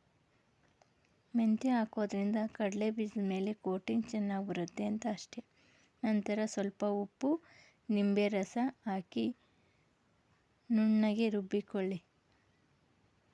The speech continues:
ಉಪ್-,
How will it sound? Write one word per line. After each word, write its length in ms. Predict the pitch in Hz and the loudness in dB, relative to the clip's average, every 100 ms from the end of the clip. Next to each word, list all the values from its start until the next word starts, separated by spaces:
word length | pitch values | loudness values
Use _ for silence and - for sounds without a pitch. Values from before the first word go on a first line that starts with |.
| _ _ _ _ _ _ _ _ _ _ _ _ _ _ _ _ _ _ _ _ _ _ - - _ - | _ _ _ _ _ _ _ _ _ _ _ _ _ _ _ _ _ _ _ _ _ _ -20 -20 _ -8
ಉಪ್-, 280 | 226 _ | -8 _